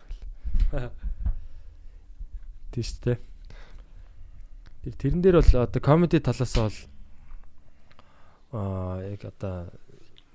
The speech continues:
Speaker 2: тийм, тийм л юу байна л да. Супер комедиан.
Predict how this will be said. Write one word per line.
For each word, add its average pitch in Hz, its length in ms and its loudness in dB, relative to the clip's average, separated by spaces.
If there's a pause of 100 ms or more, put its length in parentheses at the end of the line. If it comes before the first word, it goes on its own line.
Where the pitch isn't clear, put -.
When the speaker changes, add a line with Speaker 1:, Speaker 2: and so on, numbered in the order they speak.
(420)
Speaker 2:
тийм, 107 400 -2
тийм 113 220 -4
л - 120 -10 (200)
юу 98 140 -6
байна 87 140 -10
л - 140 -14
да. 95 120 -12 (480)
Супер - 540 -12 (200)
комедиан. - 640 -10